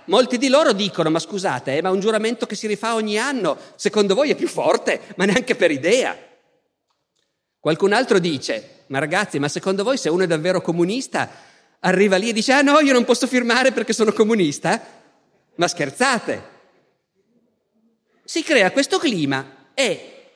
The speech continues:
la maggioranza dei, anzi la grande maggioranza dei professori comincia a dire: "No, noi questa cosa non va bene, devono ritirarla, non siamo d'accordo. Noi rispondiamo alla nostra coscienza e basta." Nessuno si aspetta che il professor Kantorowicz,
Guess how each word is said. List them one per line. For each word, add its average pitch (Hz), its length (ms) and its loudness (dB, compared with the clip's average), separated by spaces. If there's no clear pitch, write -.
la 285 60 2
maggioranza 294 600 2
dei, 233 180 0
anzi 240 260 -2
la 175 60 0
grande 214 380 2
maggioranza 196 500 0
dei 202 100 2
professori 311 480 -4
comincia 196 300 -4
a 202 40 -6
dire: 175 160 -2
"No, 220 260 -6
noi 240 220 -4
questa 165 200 -8
cosa 247 160 -2
non 220 160 4
va 247 80 2
bene, 147 300 -2
devono 294 260 2
ritirarla, 120 840 -2
non 294 140 -2
siamo 285 260 2
d'accordo. 120 680 -4
Noi 294 180 2
rispondiamo 262 480 2
alla 202 100 4
nostra 269 300 0
coscienza 226 440 0
e 208 60 0
basta." 107 480 -8
Nessuno 220 540 -2
si - 120 -2
aspetta 151 540 -2
che 139 80 -4
il 127 60 -2
professor 151 480 -2
Kantorowicz, 139 920 -2